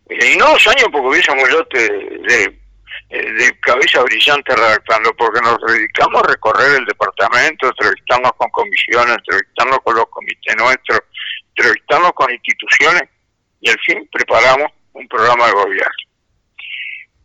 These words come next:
Pero ese programa, en la campaña electoral, tiene que perfeccionarse. Por, por más contactos que uno haya hecho, siempre quedan cosas a las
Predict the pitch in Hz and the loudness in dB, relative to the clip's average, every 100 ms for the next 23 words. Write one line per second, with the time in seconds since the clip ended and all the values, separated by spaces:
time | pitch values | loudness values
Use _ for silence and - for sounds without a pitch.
0 | _ _ - 214 285 - 214 - 170 170 | _ _ -2 0 4 2 2 2 2 4
1 | - - 101 - _ _ _ _ _ - | 2 0 -8 -10 _ _ _ _ _ -8
2 | 156 160 170 165 160 185 220 220 196 - | -2 0 0 0 -2 0 0 0 -2 -2
3 | 214 208 214 _ - - 202 202 294 185 | 0 0 -2 _ -8 -2 0 0 -2 -2
4 | 151 131 - - 143 131 - - - - | -4 -4 -4 -4 -2 -2 -2 -6 -12 -18
5 | _ - - - - 170 151 147 175 175 | _ -20 -16 -16 -8 -6 -6 -6 -4 -2
6 | 202 262 - 190 165 240 247 - 175 - | 0 0 0 -4 -2 0 0 0 -8 -6
7 | 175 185 190 160 131 - - - - 233 | -2 0 2 2 2 -2 -2 0 0 -2
8 | - - 160 - - 196 180 127 101 - | -4 -2 -2 -2 -4 0 2 0 -4 -6
9 | 160 - 170 - _ _ _ _ 127 127 | -2 0 0 -2 _ _ _ _ -2 0